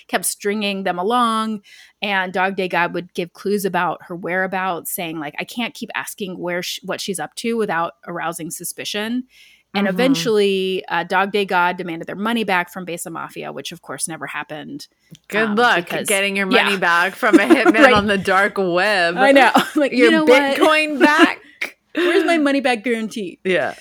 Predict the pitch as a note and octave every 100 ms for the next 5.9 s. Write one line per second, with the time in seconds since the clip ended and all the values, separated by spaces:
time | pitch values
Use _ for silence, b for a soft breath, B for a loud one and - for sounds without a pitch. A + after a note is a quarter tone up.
0 | B B - C4+ C4 B3+ B3 - B3 C#4
1 | C4+ D4 E4 F#4 - A#3+ A#3 - - A3
2 | B3 A#3+ G#3+ G3+ G#3 A3+ G3+ G3+ F#3+ -
3 | F#3+ G3+ G3+ A3+ A#3+ A3+ G#3 G3+ - F3+
4 | A3+ A3+ G3 A3 A3+ A#3+ B3 - A#3 -
5 | G3 F#3+ F#3 E3 D#3 - - - D3